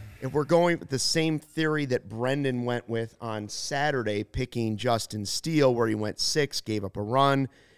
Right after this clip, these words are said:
and we had multiple guys with two hits, three hits. Like, we had a lot of successful who you got picks on Saturday, but we went, Brendan chose Steele as the overall winner because of,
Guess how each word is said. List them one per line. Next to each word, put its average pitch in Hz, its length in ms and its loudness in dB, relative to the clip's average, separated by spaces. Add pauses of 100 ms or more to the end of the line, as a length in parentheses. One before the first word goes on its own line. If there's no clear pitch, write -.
(180)
and 120 300 2
we 127 140 0
had 120 220 2
multiple 135 460 4
guys 135 380 2
with 104 280 -6
two 139 200 -2
hits, 104 260 -2
three 139 280 0
hits. 113 360 0
Like, 107 180 -4 (500)
we 170 140 2
had 160 60 6
a 139 40 8
lot 139 360 4
of 143 80 0
successful 127 840 0 (560)
who 143 100 2
you 135 120 6
got 123 320 2
picks 123 420 -4
on 101 200 -2
Saturday, 127 680 2 (320)
but 131 160 0
we 135 100 2
went, 127 440 -4
Brendan 160 440 0
chose 143 360 0
Steele 123 580 0
as 110 200 -2
the 113 100 -2
overall 120 400 2
winner 123 300 0
because 113 520 -4
of, 107 300 0